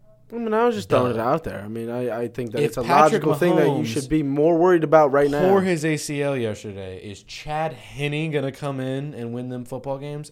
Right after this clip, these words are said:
Speaker 1: I mean, he could.
Speaker 2: Absolutely not.
Speaker 1: They got weapons.
Speaker 2: We have weapons. We have one of the best young receiving cores in the N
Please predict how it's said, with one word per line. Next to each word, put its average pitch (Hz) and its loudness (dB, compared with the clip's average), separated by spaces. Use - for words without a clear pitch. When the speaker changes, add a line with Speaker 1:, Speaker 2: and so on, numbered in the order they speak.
Speaker 1:
I - -14
mean, 135 -4
he 185 -2
could. 170 4
Speaker 2:
Absolutely 175 0
not. 190 -10
Speaker 1:
They 117 -12
got 147 -6
weapons. 135 -8
Speaker 2:
We 208 -2
have 123 -10
weapons. 92 -14
We 143 -6
have 156 -4
one 165 -4
of 156 -4
the 139 -8
best 156 -4
young 147 -8
receiving 143 -10
cores 143 -8
in 139 -12
the 139 -12
N 131 -12